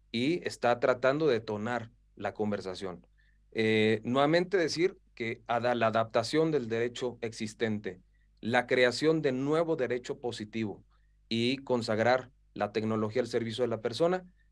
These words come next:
eh, es fundamental. Estamos viendo en el mundo numerosos procesos regulatorios que no responden a modelos de gobernanza,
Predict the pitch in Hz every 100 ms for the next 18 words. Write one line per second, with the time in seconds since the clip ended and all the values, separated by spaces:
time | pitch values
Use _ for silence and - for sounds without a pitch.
0 | _ _ 107 104 104 117 113 127 120 107
1 | 95 101 90 - _ _ _ _ _ _
2 | - - 139 147 123 127 147 170 - -
3 | 110 104 104 110 147 151 185 190 _ _
4 | - 113 113 113 135 156 - 123 110 123
5 | 123 135 151 - - 113 110 110 110 107
6 | 123 139 156 - _ _ _ _ _ 117
7 | 113 127 156 170 - _ - - 170 175
8 | 139 120 113 120 135 123 110 110 107 107
9 | 113 110 110 143